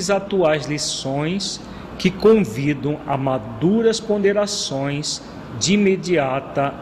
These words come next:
utilidade." Então, nós vamos em família, como ela frisa a questão que nós já colocamos,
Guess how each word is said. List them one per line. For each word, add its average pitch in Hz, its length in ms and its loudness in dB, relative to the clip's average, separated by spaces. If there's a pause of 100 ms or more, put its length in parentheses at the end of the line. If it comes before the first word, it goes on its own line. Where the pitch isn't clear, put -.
utilidade." 151 960 -2 (1300)
Então, 139 240 0
nós 147 240 4
vamos 151 720 -2 (220)
em 135 120 -2
família, 139 720 0 (220)
como 139 200 2
ela 135 480 0
frisa 147 720 2
a - 20 -10
questão 135 380 -2
que 135 140 -8
nós 131 180 0
já 127 80 -4
colocamos, 175 800 -2